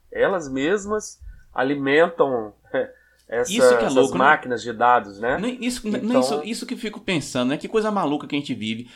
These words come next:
Speaker 2: As pessoas, elas, de maneira espontânea, querem tirar foto do que tá comendo, quer tirar foto do que tá fazendo, quer tirar foto do amor dela, da, da filha, da, de tudo. É interessante isso.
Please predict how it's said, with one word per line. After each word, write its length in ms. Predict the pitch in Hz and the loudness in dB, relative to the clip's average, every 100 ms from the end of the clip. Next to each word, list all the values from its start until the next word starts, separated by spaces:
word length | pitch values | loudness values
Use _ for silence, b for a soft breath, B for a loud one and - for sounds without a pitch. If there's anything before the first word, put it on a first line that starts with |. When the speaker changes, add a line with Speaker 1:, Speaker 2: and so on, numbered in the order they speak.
| B | B
Speaker 2:
As 140 | - - | -8 -6
pessoas, 520 | 196 - 196 220 180 | -6 -4 -2 -2 0
elas, 460 | 165 160 156 151 - | -2 -2 -6 -10 -16
de 160 | 135 | -10
maneira 440 | 160 151 147 139 139 | -4 -2 -2 -2 -4
espontânea, 920 | 233 - - 214 180 165 175 208 247 | -6 -8 -4 -4 -4 -2 0 -2 -2
querem 200 | 226 196 | 0 0
tirar 280 | 196 196 180 | 0 -2 -2
foto 320 | - 151 151 | 0 2 2
do 80 | 151 | -2
que 80 | - | -2
tá 100 | 135 | -2
comendo, 500 | - 170 151 160 151 | -2 -2 -2 -4 -4
quer 140 | 147 | -6
tirar 220 | 139 143 | -2 -2
foto 340 | 139 - 127 127 | -2 -2 -4 -4
do 100 | 123 | -12
que 80 | - | -6
tá 160 | 117 | -4
fazendo, 460 | - 175 131 151 143 | -2 -4 -2 -2 -2
quer 100 | 123 | -6
tirar 220 | - 131 | -4 -4
foto 340 | - 123 120 | 0 -2 -2
do 160 | - 117 | -4 0
amor 540 | 123 110 117 127 113 | 0 0 -2 -2 -2
dela, 360 | 101 123 131 120 | -2 0 2 0
da, 440 | 101 110 104 95 | 0 0 -2 -4
da 300 | - 101 101 | -6 -4 -4
filha, 420 | 98 - 147 127 107 | -6 -10 -6 -2 -2
da, 420 | 107 107 101 - B B - | 0 0 0 -4 B B -12
de 100 | 240 | -6
tudo. 440 | 277 277 - - - | -2 -2 -2 -6 -8
É 160 | - | -4
interessante 640 | 240 247 240 208 262 247 190 | -2 0 0 0 -4 -4 -6
isso. 260 | 165 - | -6 -8